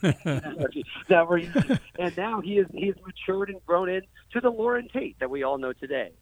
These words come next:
Speaker 2: <laughs>
Speaker 1: Well,
Speaker 2: So
Speaker 1: let,
Speaker 2: to me,
Speaker 1: let me, let
Speaker 2: Giannis
Speaker 1: me, let me tell you the rest of that story because it is kind of funny.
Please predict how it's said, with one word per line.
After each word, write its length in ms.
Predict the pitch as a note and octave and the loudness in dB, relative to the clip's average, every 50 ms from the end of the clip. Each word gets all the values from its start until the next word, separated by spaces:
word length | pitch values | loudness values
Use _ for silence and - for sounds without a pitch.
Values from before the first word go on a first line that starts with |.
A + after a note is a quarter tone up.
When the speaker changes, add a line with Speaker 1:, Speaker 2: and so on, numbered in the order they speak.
| A#2 B2 - | -18 -16 -14
Speaker 2:
<laughs> 120 | - F3+ E3 - - - - - | -12 -12 -14 -14 -18 -20 -10 -4
Speaker 1:
Well, 140 | F3+ C#3+ D3+ | 0 2 4
Speaker 2:
So 60 | D#3 | 4
Speaker 1:
let, 140 | G3 G#3 - | 4 2 2
Speaker 2:
to 60 | G3 | -2
me, 60 | E3 D#3 | -2 2
Speaker 1:
let 160 | E3+ G#3 G#3 | 2 4 6
me, 60 | G#3+ | 6
let 60 | G3+ | 6
Speaker 2:
Giannis 140 | F#3+ G#3 G#3+ | 6 6 6
Speaker 1:
me, 200 | A3+ G3 F#3+ F#3+ - | 6 6 6 4 4
let 160 | G3 F#3+ A3+ | 4 6 8
me 80 | A#3 G3+ | 8 6
tell 220 | C#3 - A3 G#3 | 8 8 10 12
you 60 | F#3+ E3+ | 12 12
the 100 | D#3+ D#3 | 12 12
rest 240 | E3 F3 F#3+ - | 10 8 8 6
of 60 | C#3 C3 | 4 6
that 180 | C#3+ C#3 B2 | 6 6 4
story 340 | - - - D#3+ D#3+ D3 C3+ | 2 0 4 6 6 6 6
because 360 | B2 C3 - C3+ B2+ A#2 A2+ | 4 2 2 2 0 2 2
it 60 | B2 | 2
is 300 | C#3 C3 B2+ D3+ D3 - | 2 2 4 2 2 0
kind 200 | - D#3+ C3 A#2 | -2 -2 -2 -2
of 80 | A2 - | -2 -2
funny. 400 | - C#3+ C3+ B2+ G#2+ A2 A2+ - | 0 0 0 2 2 0 -2 -6